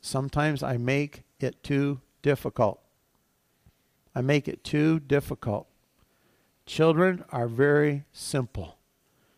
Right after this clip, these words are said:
S-, children are very childlike. They just trust. They just trust.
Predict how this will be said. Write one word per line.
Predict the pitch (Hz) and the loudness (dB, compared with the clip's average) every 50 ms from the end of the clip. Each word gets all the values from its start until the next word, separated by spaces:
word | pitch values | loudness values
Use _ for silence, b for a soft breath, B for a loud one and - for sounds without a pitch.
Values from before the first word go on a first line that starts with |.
| _ _ | _ _
S-, | - - - - | -20 -18 -14 -6
children | - 156 147 147 147 160 170 165 | 0 2 4 4 4 4 2 2
are | 143 147 127 | 0 0 0
very | 120 117 135 135 135 139 139 143 165 _ _ | 2 2 2 4 4 2 2 0 -4 _ _
childlike. | - - - 135 127 127 127 123 123 120 110 107 107 98 98 101 - _ _ - _ _ _ _ _ _ _ _ _ _ _ _ _ _ _ _ _ - | -14 -4 0 2 2 4 2 2 0 -2 -4 -2 -2 -2 -2 -4 -6 _ _ -20 _ _ _ _ _ _ _ _ _ _ _ _ _ _ _ _ _ -4
They | - 131 143 143 | 0 0 0 0
just | 117 123 135 139 135 - - - | 0 0 -2 -2 -2 -4 -8 -14
trust. | - - 110 87 92 - - - - - - _ _ _ _ _ _ _ _ _ _ _ _ _ _ _ _ - | -6 -6 -6 -6 -6 -12 -16 -20 -20 -20 -20 _ _ _ _ _ _ _ _ _ _ _ _ _ _ _ _ -2
They | 131 131 135 | 0 0 0
just | 117 123 131 131 - - | 0 -2 -4 -4 -4 -8
trust. | - - - - - - - - - _ - | -12 -8 -8 -8 -8 -8 -16 -20 -20 _ -20